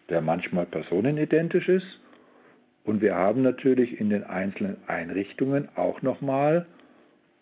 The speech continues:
eine Art Krisenstab, der sich aber dann aus den Leitungskräften in der jeweiligen Einrichtung zusammensetzt. Also sprich Einrichtungsleiter, Pflegedienstleitung, vielleicht noch eine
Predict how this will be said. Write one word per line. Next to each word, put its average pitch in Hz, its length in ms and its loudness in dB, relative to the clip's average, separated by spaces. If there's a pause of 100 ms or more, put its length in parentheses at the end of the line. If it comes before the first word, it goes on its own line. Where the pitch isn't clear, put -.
(120)
eine 101 140 -6
Art 110 260 2
Krisenstab, 131 880 0
der 113 160 4
sich 110 240 0
aber 107 180 4
dann 107 220 2
aus 101 240 2
den 104 160 0
Leitungskräften 107 1080 2 (400)
in 101 120 0
der 101 100 6
jeweiligen 98 480 2
Einrichtung 101 520 -2
zusammensetzt. 78 680 -8
Also - 220 -8
sprich - 380 -4
Einrichtungsleiter, 98 1200 0 (360)
Pflegedienstleitung, 95 1080 0
vielleicht 90 400 -6
noch 92 100 -8
eine 85 280 -6